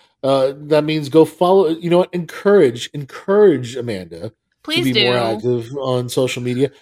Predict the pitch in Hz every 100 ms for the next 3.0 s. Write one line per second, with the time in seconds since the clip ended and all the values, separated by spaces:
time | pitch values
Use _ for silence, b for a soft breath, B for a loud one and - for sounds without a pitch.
0 | b _ 160 160 147 120 147 139 135 -
1 | 147 - - 196 - 120 90 - _ -
2 | 143 135 143 165 - 135 113 90 85